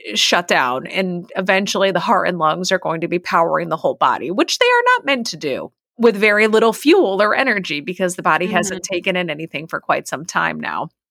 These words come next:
Speaker 1: Um, so the, your blood doesn't pump as well. Your arms and leg, arms and legs will get cold, and they'll mottle, which is basically the skin turning a purplish or maroon color from the blood settling in. Uh, basically, it'll settle into the bottom of the person.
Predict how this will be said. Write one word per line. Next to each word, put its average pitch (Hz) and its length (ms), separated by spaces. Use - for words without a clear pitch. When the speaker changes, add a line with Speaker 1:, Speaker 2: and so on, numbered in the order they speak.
Speaker 1:
Um, 208 300
so 214 180
the, 196 220
your 208 160
blood 202 240
doesn't 202 240
pump 185 260
as 220 160
well. 233 460
Your 185 200
arms 185 320
and 180 180
leg, 190 340
arms 196 280
and 190 120
legs 208 280
will 220 120
get 220 240
cold, 202 500
and 196 180
they'll 185 160
mottle, 185 600
which 208 240
is 190 140
basically 190 480
the 180 100
skin 175 380
turning 170 320
a 156 80
purplish 196 580
or 190 80
maroon 196 400
color 190 380
from 170 180
the 165 100
blood 165 300
settling 160 480
in. 190 400
Uh, 175 220
basically, 185 540
it'll 170 160
settle 170 340
into 165 280
the 160 100
bottom 170 440
of 202 180
the 214 80
person. 233 560